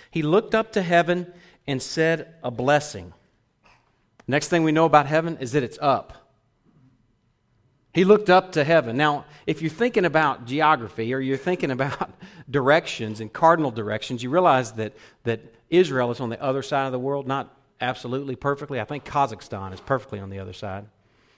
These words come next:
But Israel's somewhere in between. If he's looking up, he's looking in a different direction than if we're looking up. So it's less about the direction as it is about we're looking away from this creation. We're looking at anything other than this fallen world,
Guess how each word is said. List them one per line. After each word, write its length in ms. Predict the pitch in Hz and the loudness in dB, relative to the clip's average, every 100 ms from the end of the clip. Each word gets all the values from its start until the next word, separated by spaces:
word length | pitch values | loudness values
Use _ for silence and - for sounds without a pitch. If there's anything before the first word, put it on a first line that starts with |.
| _ _ - | _ _ -2
But 80 | |
Israel's 340 | 147 151 190 - | 0 2 0 0
somewhere 320 | 175 170 147 | -2 0 0
in 80 | 131 | -2
between. 300 | 123 160 147 | -4 -2 -2
If 100 | 123 | -2
he's 220 | 190 165 | -2 -2
looking 260 | 180 151 160 | -2 0 2
up, 160 | 156 | 2
he's 140 | 143 123 | 0 -4
looking 240 | 151 147 | -2 -2
in 60 | 131 | -2
a 60 | |
different 280 | 113 135 123 | -2 -4 -4
direction 360 | 120 135 - 117 | -2 -2 -2 -8
than 100 | 110 | -8
if 100 | 117 | -6
we're 140 | 135 | -4
looking 300 | 120 - 104 | -4 -8 -12
up. 160 | 101 - _ _ _ _ _ _ _ _ _ _ _ _ _ _ | -14 -16 _ _ _ _ _ _ _ _ _ _ _ _ _ _
So 120 | - | -6
it's 160 | 147 147 | -4 0
less 320 | 151 208 180 | 4 6 4
about 280 | 147 151 147 | 2 0 0
the 80 | 123 | -4
direction 580 | 120 110 160 160 120 107 | -4 2 2 2 -6 -6
as 120 | 110 | -4
it 80 | 127 | -2
is 200 | 143 127 | -2 -2
about 220 | 127 127 | -2 0
we're 160 | 120 147 | -2 0
looking 260 | 180 139 | 0 0
away 320 | 113 113 170 | -4 0 0
from 220 | 175 139 127 | 0 -2 -4
this 120 | 117 | -6
creation. 640 | - 131 110 131 - 92 - - | -6 -4 -2 -4 -6 -10 -14 -10
We're 100 | - | 0
looking 280 | 165 185 139 | 2 2 0
at 60 | 135 | 0
anything 520 | 220 254 254 214 208 196 | 2 2 2 0 0 2
other 240 | 190 180 | 4 4
than 220 | 131 135 | 2 0
this 160 | 127 - | 0 -4
fallen 680 | - - 180 202 175 120 110 | -4 4 4 4 2 -2 -6
world, 340 | 107 113 120 | -6 -6 -6